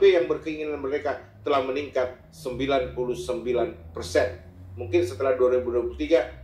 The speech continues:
bisa jadi sembilan puluh sembilan setengah persen. Apakah Anda bu-, a-, apakah ada bukti faktor historis memberikan kesaksian tentang kebenaran ini? Pada Juni sembilan belas enam puluh sembilan,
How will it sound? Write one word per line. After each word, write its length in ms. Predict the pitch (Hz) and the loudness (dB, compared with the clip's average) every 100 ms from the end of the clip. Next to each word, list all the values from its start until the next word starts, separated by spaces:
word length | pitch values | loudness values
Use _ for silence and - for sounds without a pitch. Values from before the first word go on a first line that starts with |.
| - | -12
bisa 160 | 127 131 | -8 -2
jadi 240 | 127 127 | 2 2
sembilan 480 | - 120 127 123 120 | 0 0 2 2 0
puluh 160 | 113 - | -4 -6
sembilan 400 | 113 113 107 - | -4 -4 -4 -8
setengah 400 | - 107 104 - | -8 -6 -6 -10
persen. 400 | - 131 - - - - - - | -2 -2 -2 -10 -20 -20 -20 -4
Apakah 420 | 190 202 202 214 202 | 2 4 4 4 4
Anda 220 | 208 - | 4 4
bu-, 160 | 202 | 4
a-, 320 | - - 175 170 | 4 0 0 0
apakah 320 | 220 208 208 | 0 2 2
ada 160 | 196 - | 2 2
bukti 600 | 247 - - 277 - - - _ _ _ - | 0 0 -2 -4 -6 -14 -20 _ _ _ 0
faktor 480 | 226 - 233 202 | 0 4 4 4
historis 640 | 170 214 - 240 233 226 196 | 2 -2 4 6 6 4 2
memberikan 480 | 202 190 208 208 196 | 0 2 2 0 0
kesaksian 600 | 180 185 170 214 208 185 | -2 -4 -2 0 2 2
tentang 320 | 180 185 170 | 0 0 0
kebenaran 400 | 175 175 180 185 202 | 2 4 4 4 2
ini? 400 | 247 262 254 - _ _ _ _ _ _ _ _ _ - | 0 -2 -6 -14 _ _ _ _ _ _ _ _ _ -4
Pada 240 | 113 110 | 0 0
Juni 320 | 107 160 226 | 4 6 6
sembilan 320 | 214 190 190 185 | 4 2 2 2
belas 160 | 165 | 0
enam 160 | 170 170 | 0 0
puluh 80 | 165 | -2
sembilan, 460 | - 220 214 156 | -2 0 2 2